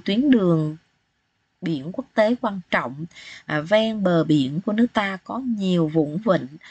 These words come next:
có thể xây các cảng nước sâu, à, và một số cửa sông cũng, à, có nhiều cái thuận lợi để chúng ta, à, có thể xây dựng, à, những cái cảng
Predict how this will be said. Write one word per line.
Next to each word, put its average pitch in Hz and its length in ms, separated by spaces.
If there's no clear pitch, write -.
có 269 120
thể 165 200
xây 226 360
các - 220
cảng - 280
nước 254 160
sâu, 208 400
à, 147 180
và 151 420
một 151 200
số 254 520
cửa 143 200
sông 202 480
cũng, 160 440
à, 147 260
có - 160
nhiều 214 380
cái 247 200
thuận 143 220
lợi 147 400
để 131 200
chúng 226 220
ta, 190 380
à, 156 260
có 214 160
thể 147 220
xây 175 300
dựng, 143 340
à, 156 160
những 147 320
cái 226 200
cảng 160 480